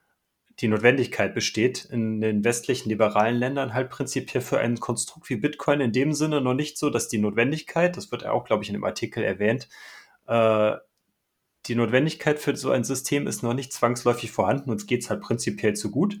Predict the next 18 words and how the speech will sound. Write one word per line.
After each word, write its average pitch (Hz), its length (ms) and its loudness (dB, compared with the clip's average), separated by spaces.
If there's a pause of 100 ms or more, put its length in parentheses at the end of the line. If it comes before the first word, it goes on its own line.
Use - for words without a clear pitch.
(100)
und 101 160 -4
auch 101 160 0
wahrscheinlich 107 380 0
dann 98 120 -4
auch 95 100 -6
unserem 104 360 -4
Umfeld, 135 760 2
äh, 135 220 0 (400)
geht 123 160 0
es 139 160 -2
zu 123 140 -2
gut, 156 380 -4
dass 135 220 -2
da 131 220 4
dann, 123 420 0
äh, 123 440 0 (760)
die 110 640 -6 (600)
Hemmnis, 139 880 4